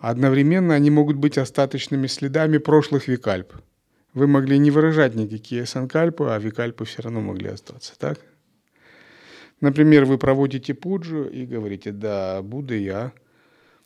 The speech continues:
а, стану я саньяси, стану я достигшим освобождения". Это санкальпа. Если в этой жизни она не реализовалась, но ментальная сила, которая накоплена была, она перетекла в следующую жизнь, и в этой жизни вы чувствуете.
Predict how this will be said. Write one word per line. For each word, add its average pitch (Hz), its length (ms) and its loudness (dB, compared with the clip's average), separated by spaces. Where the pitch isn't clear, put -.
а, 50 600 -20
стану 127 420 -4
я 107 180 -6
саньяси, 107 720 -8
стану 117 400 -10
я 98 220 -6
достигшим 107 640 -12
освобождения". 101 920 -14
Это 196 320 -12
санкальпа. 110 680 -12
Если 113 340 -6
в 139 100 2
этой 139 220 4
жизни 120 340 -2
она 110 180 -2
не 120 120 0
реализовалась, 165 760 0
но 135 140 -2
ментальная 147 640 4
сила, 196 380 0
которая 107 420 -4
накоплена 113 640 0
была, 98 220 -4
она 170 160 -4
перетекла 151 640 -2
в 113 100 -10
следующую 151 640 -8
жизнь, 170 300 -6
и 120 40 -8
в 120 60 -10
этой 131 280 -10
жизни 160 360 -4
вы 143 120 -2
чувствуете. 110 680 -4